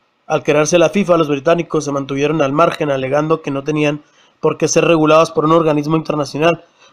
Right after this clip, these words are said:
ya que ellos habían creado las reglas del juego y contaban con una ventaja histórica de cincuenta años sobre el resto del planeta. En el periodo entre guerras fueron apareciendo figuras y escuelas de juego,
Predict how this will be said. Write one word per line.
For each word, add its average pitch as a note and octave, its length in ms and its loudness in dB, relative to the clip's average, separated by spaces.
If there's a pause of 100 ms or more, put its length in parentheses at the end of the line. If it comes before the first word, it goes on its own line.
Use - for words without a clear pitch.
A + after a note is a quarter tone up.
ya D#3 160 0
que D#3 140 2
ellos D#3 180 0
habían D3 220 0
creado D#3+ 280 2
las D3 160 2
reglas D3 260 0
del C#3+ 100 -4
juego E3 400 2
y D#3 60 -10
contaban D3 400 0
con D3+ 160 0
una D#3+ 100 2
ventaja D3+ 320 -2
histórica D#3 480 0
de D3 80 0
cincuenta C#3+ 480 -2
años D#3+ 340 0 (300)
sobre D#3 300 0
el C3+ 80 -2
resto C#3+ 280 -2
del D3 120 2
planeta. C#3+ 460 -4 (380)
En D3+ 120 -4
el C#3 140 0
periodo D3 320 2
entre D#3 240 -2
guerras D#3 320 2
fueron D3+ 220 -2
apareciendo C#3+ 520 -2
figuras D3 400 0
y D3+ 40 -4
escuelas C#3+ 420 -2
de C3+ 60 -6
juego, D#3 420 2